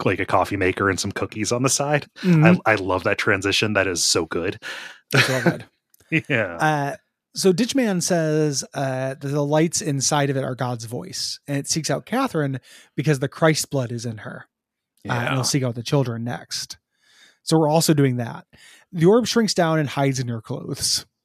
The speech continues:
Speaker 1: Right.
Speaker 2: Um, and you go, you go out to the atrium, uh, where you see that John is addressing the Garretts from a pulpit. Um, he talks about drinking the chrism,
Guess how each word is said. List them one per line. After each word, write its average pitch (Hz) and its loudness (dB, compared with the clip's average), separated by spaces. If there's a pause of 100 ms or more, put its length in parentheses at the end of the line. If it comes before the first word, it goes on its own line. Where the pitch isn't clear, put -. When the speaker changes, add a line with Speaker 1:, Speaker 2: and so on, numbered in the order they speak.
(240)
Speaker 1:
Right. 85 -6 (1300)
Speaker 2:
Um, 123 -2 (220)
and 151 2
you 156 0
go, 202 4
you 131 -2
go 151 4
out 147 4
to - -10
the 151 -2
atrium, 160 -2 (280)
uh, 139 0
where 147 0
you 151 0
see 160 2
that 143 -2
John 208 2
is 139 0
addressing 131 -4
the 123 -4
Garretts - -4 (220)
from 131 -4
a 131 -4
pulpit. - -2 (800)
Um, 127 0
he 139 -2
talks 147 0
about 139 2
drinking 139 0
the 131 -2
chrism, 131 -4